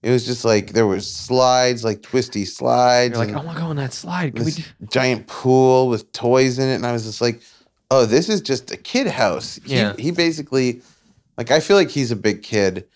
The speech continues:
Speaker 2: Yeah.
Speaker 1: And then he has kids, and I don't know his wife, but I have to assume she's probably also a kid at heart. And they're like,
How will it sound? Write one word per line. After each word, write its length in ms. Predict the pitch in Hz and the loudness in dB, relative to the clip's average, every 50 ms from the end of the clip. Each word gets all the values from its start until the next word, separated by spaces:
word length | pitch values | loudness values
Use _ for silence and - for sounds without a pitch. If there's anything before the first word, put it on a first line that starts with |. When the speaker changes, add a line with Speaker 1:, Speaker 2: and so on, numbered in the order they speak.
| _ - | _ -8
Speaker 2:
Yeah. 200 | 131 120 104 92 | -6 -4 -4 0
Speaker 1:
And 80 | 117 | 0
then 100 | 147 151 | 2 2
he 120 | 160 147 131 | 2 2 2
has 300 | 131 127 123 120 110 107 | 2 2 2 0 0 -2
kids, 580 | - - 113 104 104 104 101 98 95 - - _ _ - | -4 0 2 2 2 2 0 -2 -6 -12 -14 _ _ -6
and 360 | 117 117 113 113 110 107 107 - | -4 -2 -2 -2 -2 -2 -4 -4
I 80 | 127 | -2
don't 140 | 135 139 135 | -2 0 0
know 120 | 131 123 117 | 0 2 0
his 120 | 110 104 | 0 0
wife, 320 | 107 110 110 110 107 107 - | 2 2 4 4 2 0 0
but 100 | 120 113 | 0 2
I 60 | 117 | 2
have 160 | 131 131 120 | 2 2 0
to 60 | - 117 | -4 -10
assume 240 | 110 - 117 113 | -10 -8 -8 -8
she's 180 | 110 - 117 107 | -8 -8 -10 -10
probably 300 | - - 113 110 107 104 | -4 -2 0 2 2 2
also 260 | 104 104 104 - 101 101 | 2 0 0 -2 -4 -6
a 40 | |
kid 220 | 95 - - 104 101 | -6 -4 -4 -2 -2
at 100 | 101 95 | -2 0
heart. 320 | 101 101 101 98 - - _ _ _ _ _ _ _ | 0 2 2 0 0 -4 _ _ _ _ _ _ _
And 120 | - 117 | 0 2
they're 100 | 127 131 | 4 4
like, 220 | 131 127 131 127 | 4 4 2 0